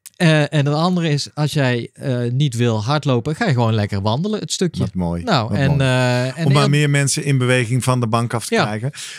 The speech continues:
Speaker 2: Nou, dat doet me denken aan, eh, want ik was al over de zomer aan het springen. Eenendertig augustus gaan we natuurlijk de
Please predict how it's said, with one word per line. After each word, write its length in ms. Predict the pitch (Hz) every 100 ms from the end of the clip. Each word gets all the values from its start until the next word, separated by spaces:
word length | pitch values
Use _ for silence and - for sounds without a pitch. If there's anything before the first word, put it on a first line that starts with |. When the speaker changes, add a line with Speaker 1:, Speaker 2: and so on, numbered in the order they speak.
| -
Speaker 2:
Nou, 140 | 147
dat 160 | 151 160
doet 140 | 196 190
me 100 | 160
denken 360 | 165 185 175
aan, 300 | 156 143 139
eh, 380 | 135 131 127 127 139
want 140 | 135
ik 80 | 139
was 180 | 151 139
al 120 | 147
over 180 | 156 131
de 60 |
zomer 220 | 120 151 160
aan 60 |
het 80 | 143
springen. 360 | - 156 165 -
Eenendertig 500 | 156 147 139 143 127
augustus 460 | 127 151 143 123
gaan 100 | -
we 40 | 135
natuurlijk 240 | 123 120
de 40 | 117